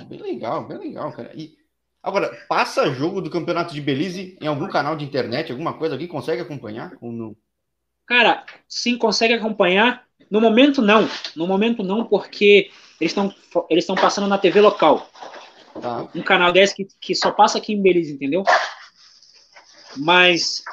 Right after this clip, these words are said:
Speaker 2: é, antes da pandemia, se podia, se podia ver na internet. Nesse mesmo canal, nesse mesmo canal dez que passa aqui,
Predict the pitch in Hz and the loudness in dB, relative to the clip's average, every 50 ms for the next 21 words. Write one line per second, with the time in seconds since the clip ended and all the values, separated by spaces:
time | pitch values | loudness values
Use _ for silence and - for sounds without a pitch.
0 | - 160 151 156 - - - 190 233 285 277 - - - - _ _ - 170 170 | -2 0 2 2 2 2 2 4 4 4 4 2 -4 -10 -14 _ _ -2 0 2
1 | - - 185 185 175 175 202 247 311 320 - - - - - - - - - - | 2 2 2 4 4 4 4 4 4 2 0 -8 -14 -16 -16 -18 -18 -20 -20 -18
2 | - - - - - - - _ _ _ _ - - - - 190 165 185 208 226 | -18 -18 -18 -18 -18 -20 -20 _ _ _ _ -8 -4 -2 0 2 4 4 6 6
3 | 202 180 - - - - - - 180 175 208 190 202 208 214 208 196 190 170 165 | 6 4 2 0 -4 -8 -6 -2 2 2 4 4 4 4 2 2 2 0 0 2
4 | 160 156 143 - - - - _ _ _ _ _ 170 170 - 190 180 220 269 269 | 2 0 2 0 -2 -4 -6 _ _ _ _ _ -6 -6 -4 0 4 6 8 8
5 | 269 277 269 - 220 196 185 180 233 214 - - - - - - - 165 180 208 | 8 6 4 4 2 4 4 4 4 2 0 -6 -10 -8 -8 -6 -2 0 0 0
6 | 220 214 196 196 175 170 151 143 143 160 170 - - 135 - 143 139 - 139 - | 0 -2 -2 -2 -2 0 0 0 2 0 0 -2 -4 -8 -6 -6 -6 -8 -10 -10
7 | - - - | -10 -12 -12